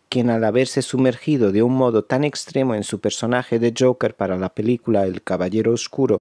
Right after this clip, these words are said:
de Christopher Nolan, de aquel no retornaría. Su Joker le terminaría matando.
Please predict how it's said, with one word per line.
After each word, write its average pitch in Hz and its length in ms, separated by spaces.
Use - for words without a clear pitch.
de 101 160
Christopher 117 520
Nolan, 120 420
de 131 160
aquel 127 440
no 117 140
retornaría. 90 800
Su - 280
Joker 120 460
le 110 100
terminaría 98 600
matando. 90 580